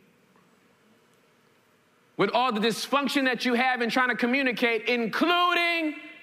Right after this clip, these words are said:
you. You don't just have to watch out for someone coming from the outside.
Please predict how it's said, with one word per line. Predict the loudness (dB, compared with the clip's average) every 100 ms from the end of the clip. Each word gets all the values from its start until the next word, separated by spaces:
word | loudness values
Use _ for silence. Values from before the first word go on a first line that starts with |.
| -20 -20 _ _ _ _ _ _ _ _ -4
you. | -2 -2 -8 -20 _ _ _ _ _ -20 -20 _ _ _ _ _ _ _ _ _ _ _ _ _ _ _ _ _ _ _ _ _
You | -4
don't | 0
just | 2 0
have | 0
to |
watch | -2 -2 -2 -2
out | -2 -4 -12 -20 _ _ _ _
for | -10 -4
someone | -2 -2 -2
coming | -4 -4
from | -8
the | -6 -2
outside. | -2 -2 -6 -8 -8 -14